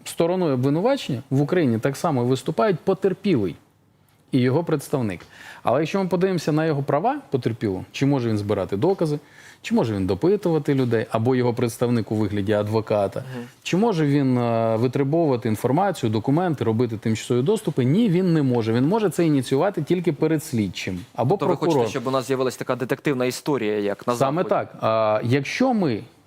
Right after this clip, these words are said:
Speaker 1: реально хочемо стати реальною правовою державою,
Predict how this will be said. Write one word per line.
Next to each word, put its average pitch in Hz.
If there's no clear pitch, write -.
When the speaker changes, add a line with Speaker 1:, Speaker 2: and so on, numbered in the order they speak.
Speaker 1:
реально 185
хочемо 117
стати 131
реальною 117
правовою 208
державою, 131